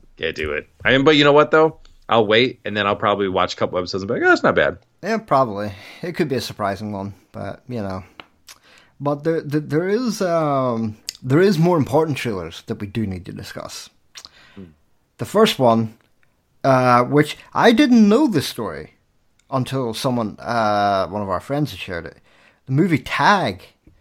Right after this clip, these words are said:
Speaker 2: based
Speaker 1: Yes.
Speaker 2: on, uh, a group of friends who have played tag every single year for thirty years.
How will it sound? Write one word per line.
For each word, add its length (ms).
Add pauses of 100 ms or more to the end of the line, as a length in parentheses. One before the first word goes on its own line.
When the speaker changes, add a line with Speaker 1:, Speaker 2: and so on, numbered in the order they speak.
(380)
Speaker 2:
based 180
Speaker 1:
Yes. 220
Speaker 2:
on, 380
uh, 580 (240)
a 60
group 220
of 100
friends 440 (260)
who 100
have 140
played 300
tag 420 (480)
every 280
single 360
year 240
for 180 (280)
thirty 320
years. 680